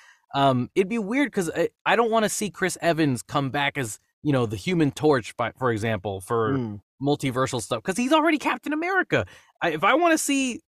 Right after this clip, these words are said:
Speaker 1: Chris Evans come back, I wanna see him come back as Captain America. You know what I mean? Same thing with Henry Cavill. I wouldn't want Henry Cavill to play another character in the D C universe for James Gunn and then
Speaker 2: Yeah.
Speaker 1: kind of try to come back as Superman. Like,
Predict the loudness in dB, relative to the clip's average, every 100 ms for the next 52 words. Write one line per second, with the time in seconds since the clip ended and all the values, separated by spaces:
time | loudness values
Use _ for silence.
0 | _ 0 2 2 -2 -2 -2 0 0 0
1 | 0 0 -2 -4 -2 -2 -2 -4 -2 -2
2 | -2 -2 0 0 -4 -14 _ _ _ 2
3 | 4 4 4 2 0 2 2 0 -2 0
4 | 0 0 -2 -2 -2 0 -2 -2 _ -6
5 | -4 -2 -2 2 2 2 0 0 2 2
6 | -2 -8 _ -2 0 2 2 2 2 2
7 | 2 -2 -2 -2 -4 -4 -4 -2 -2 0
8 | -2 -4 -6 -6 -8 _ _ -2 -2 0
9 | 0 2 0 -4 _ _ _ -2 2 2
10 | -2 -10 -14 -2 2 4 2 -2 -8 0
11 | 2 2 0 0 -2 0 2 0 2 0
12 | -2 -6 -4 -2 -2 -2 0 0